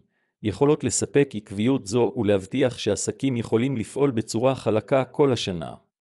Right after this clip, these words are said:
איך בוחרים את המלגזה המתאימה? חברת מלגזות מקצועית יכולה לעזור בבחירת דגם מלגזה איכותי. בנוסף,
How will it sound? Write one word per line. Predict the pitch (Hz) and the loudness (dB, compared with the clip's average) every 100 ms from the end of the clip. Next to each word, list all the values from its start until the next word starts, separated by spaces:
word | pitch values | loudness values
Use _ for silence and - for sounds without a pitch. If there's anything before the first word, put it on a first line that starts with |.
| _ _ _ _ _ _ - | _ _ _ _ _ _ -2
איך | 156 - | -2 0
בוחרים | 127 - 101 127 | -2 2 2 2
את | 117 | 0
המלגזה | 98 98 92 107 98 113 | 0 0 0 0 2 0
המתאימה? | 107 104 120 127 87 76 - _ _ _ _ _ _ _ _ _ | 0 -4 -4 -2 -4 -6 -16 _ _ _ _ _ _ _ _ _
חברת | - 101 92 135 110 | -10 -4 0 0 0
מלגזות | 95 87 95 95 120 - | -4 -2 -4 0 0 0
מקצועית | 101 90 - 101 120 131 101 | -6 -8 -4 0 0 0 -4
יכולה | - 104 120 | -2 2 2
לעזור | 135 110 98 127 | 2 0 2 0
בבחירת | 120 92 - 104 127 143 | 0 -4 -4 -2 -2 -2
דגם | 101 120 113 120 | -2 -2 0 0
מלגזה | 107 98 104 110 120 | 0 2 0 2 0
איכותי. | 117 104 104 - 60 58 - _ _ _ _ _ _ _ _ _ - | -2 -4 -8 -8 -10 -10 -16 _ _ _ _ _ _ _ _ _ -6
בנוסף, | 98 80 - 117 95 - - | -4 -4 0 2 2 -2 -16